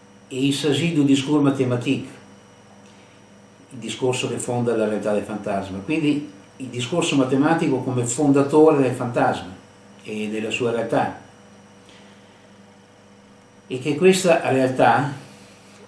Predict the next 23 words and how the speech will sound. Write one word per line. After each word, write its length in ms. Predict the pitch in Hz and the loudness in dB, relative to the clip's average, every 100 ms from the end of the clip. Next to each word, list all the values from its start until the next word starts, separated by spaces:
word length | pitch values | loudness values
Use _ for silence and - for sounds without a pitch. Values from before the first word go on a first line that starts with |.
| - | -16
che 80 | 107 | -12
si 140 | - - | -10 -6
potrebbe 600 | 110 117 117 113 110 107 | -4 0 0 0 0 0
dire 340 | 123 120 110 | 0 0 0
che 80 | - | -4
in 300 | 104 104 117 | -6 -6 -8
Lacan 640 | 107 - 127 117 104 92 - | -6 -6 -6 -4 -4 -8 -10
in 180 | 107 | -8
breve 480 | 101 117 117 107 - | -4 -4 -2 -4 -6
è 100 | - | -8
la 100 | 117 | -8
caricatura 560 | 113 123 123 123 165 135 | -2 0 0 2 4 4
del 160 | 107 104 | 2 0
reale, 500 | 107 101 95 113 123 - - - - - - - - - - - - - - - - - - - - - - | 0 0 -2 -8 -12 -16 -20 -20 -20 -20 -20 -20 -20 -20 -20 -20 -20 -20 -20 -20 -20 -20 -20 -20 -20 -20 -8
ciò 220 | - 175 | -4 -2
che 140 | 170 | -2
c'è 240 | - 185 170 | 0 0 2
di 100 | 147 | 4
reale 600 | 131 127 131 151 160 - - | 6 6 6 2 -2 -8 -16
si 220 | - - 123 | -10 -6 -2
trova 420 | 113 110 123 127 | 0 0 -2 -4
iscritto, 640 | 135 - 139 139 - - 95 - - - - | -4 -2 2 2 0 -6 -16 -18 -20 -20 -14
cioè 320 | - 135 - | -4 -4 -6